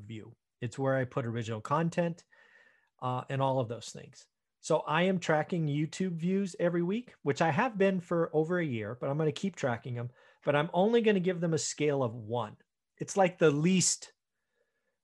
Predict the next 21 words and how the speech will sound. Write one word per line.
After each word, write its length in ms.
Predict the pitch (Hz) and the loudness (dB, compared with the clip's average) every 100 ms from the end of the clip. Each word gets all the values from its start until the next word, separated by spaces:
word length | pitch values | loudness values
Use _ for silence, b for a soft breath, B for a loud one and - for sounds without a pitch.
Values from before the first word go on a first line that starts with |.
| _ | _
least 380 | 156 185 - - | 4 6 4 0
impactful, 680 | 151 135 127 107 - - - - | -2 0 -4 -4 -12 -20 -6 2
but 180 | 196 196 | 2 4
it 200 | 175 175 | 0 2
is 240 | 202 196 | 0 2
a 60 | 196 | 0
start. 420 | - 170 160 165 | 0 2 2 2
I 120 | 139 | -4
think 240 | 127 151 135 | -4 -4 -4
it 120 | 156 | -4
needs 380 | 131 131 127 - | -4 -4 -6 -8
to 120 | 127 | -8
be 120 | 113 | -8
tracked. 440 | 107 110 101 - - _ _ _ _ _ _ _ _ _ _ _ _ _ _ _ _ _ _ _ _ | -10 -12 -14 -20 -20 _ _ _ _ _ _ _ _ _ _ _ _ _ _ _ _ _ _ _ _
Second, 420 | - 208 185 113 - _ | 0 2 2 -2 -8 _
I 180 | 156 151 | -2 2
am 160 | 160 180 | 2 4
going 300 | 170 170 175 | 4 4 2
to 120 | 185 | -2
start 360 | - 160 147 - | 2 4 4 4
tracking 500 | 147 139 165 165 | 0 2 2 0